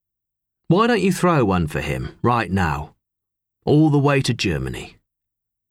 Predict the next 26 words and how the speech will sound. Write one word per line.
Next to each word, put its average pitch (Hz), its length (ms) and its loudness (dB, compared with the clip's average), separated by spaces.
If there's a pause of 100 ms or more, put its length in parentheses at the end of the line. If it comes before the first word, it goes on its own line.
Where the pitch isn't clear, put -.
(220)
just 196 220 0
like 127 240 0
he 62 160 -6
did?" - 280 -10 (2750)
Even 240 300 2
as 226 140 2
he 185 120 4
was 120 180 0
throwing 180 380 2
the 170 100 2
stone, 92 540 0
I 143 120 2
knew 135 160 4
exactly 143 600 0
what 135 200 -2
Manny 113 320 0
would 78 160 -6
do, 87 260 -2 (720)
but 147 120 2
I 139 60 2
was 123 140 0
too 147 260 2
slow 131 280 0
to 87 120 -4
stop - 280 -4
him. 76 200 -4